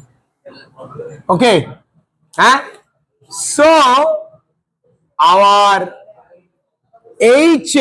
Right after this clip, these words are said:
এম allowed us for an early leave,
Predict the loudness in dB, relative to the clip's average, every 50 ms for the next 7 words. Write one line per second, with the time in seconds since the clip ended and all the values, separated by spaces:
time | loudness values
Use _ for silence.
0 | 2 2 2 0 -2 -2 -4 -8 -12 -14 _ _ _ -20 -20 -20 -20 -20 _ _
1 | _ _ _ -20 -20 -20 _ _ _ _ _ _ _ _ -16 -16 -16 -16 -18 _
2 | -16 -16 -14 -14 -14 -14 -16 -18 -20 _ _ _ -20 -20 -20 -20 -20 -20 -20 -20
3 | _ _ _ _ _ _ _ -18 -18 -18 -16 -10 -6 -2 0 0 2 2 4 4
4 | 4 2 2 2 2 0 0 0 0 -2 -2 -6 -8 -12 -18 _ _ -20 _ _
5 | _ _ _ _ _ _ _ _ _ _ _ _ _ _ _ _ _ _ _ _
6 | _ _ _ -20 -20 -20 _ _ _ _ _ _ -4 0 2 2 4 4 4 2
7 | 2 2 2 2 2 0 0 0 -2 -4 -6 -12 -18 -20 -20 -20 -20 -20 -20 _
8 | _ _ _ _ _ _ _ _ _ _ _ _ _ _ _ _ _ _ _ -18
9 | -8 -2 0 2 2 4 4 2 2 2 0 -2 -2 0 0 2 2 0 0 0
10 | 0 0 0 0 0 0 0 0 0 0 0 0 -2